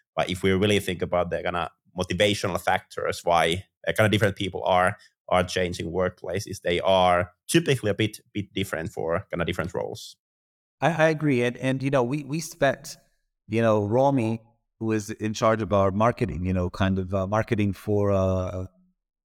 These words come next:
Speaker 2: for, for, uh, you know, for branding for, for the, uh, for the Israeli side. She reports into Udi, who we mentioned before. You know, I think she spent,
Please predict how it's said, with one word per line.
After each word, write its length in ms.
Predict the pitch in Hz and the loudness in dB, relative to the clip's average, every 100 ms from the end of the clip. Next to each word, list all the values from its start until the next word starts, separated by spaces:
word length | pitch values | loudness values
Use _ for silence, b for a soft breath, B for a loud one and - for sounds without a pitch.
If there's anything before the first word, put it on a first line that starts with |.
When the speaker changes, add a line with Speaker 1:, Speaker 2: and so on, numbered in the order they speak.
| _ _ _ _ _ _ | _ _ _ _ _ _
Speaker 2:
for, 120 | - - | -12 -12
for, 320 | - 107 104 _ | -2 0 0 _
uh, 80 | 101 98 | -2 2
you 60 | |
know, 240 | 98 92 - _ _ _ _ - | 2 0 -4 _ _ _ _ -2
for 300 | 123 127 127 _ _ _ _ _ _ _ _ - | 2 2 0 _ _ _ _ _ _ _ _ 4
branding 480 | 120 135 131 117 | 4 4 0 -2
for, 280 | 98 120 123 | -2 -2 -4
for 240 | - 120 110 | 0 2 4
the, 440 | 107 104 101 98 | 2 2 2 2
uh, 340 | 98 95 92 - _ | 4 2 0 -2 _
for 160 | 107 | -2
the 180 | 104 104 | 0 2
Israeli 340 | 110 104 98 95 | 2 2 0 0
side. 380 | - 135 92 | 2 4 4
She 140 | - 120 | 2 0
reports 460 | 110 - 120 101 | 0 0 0 2
into 200 | 107 92 | 0 0
Udi, 420 | - 131 123 87 - | -4 -4 -4 -6 -6
who 60 | 95 | -6
we 100 | 95 | -2
mentioned 360 | 101 98 98 | 0 -2 -8
before. 360 | - 143 117 110 _ _ _ _ _ _ - | -6 0 0 -2 _ _ _ _ _ _ -2
You 80 | 113 | 2
know, 100 | 107 | 4
I 100 | 110 | 4
think 200 | 147 131 | 0 -2
she 120 | 117 | -4
spent, 580 | - - 117 113 113 | -6 2 2 2 -4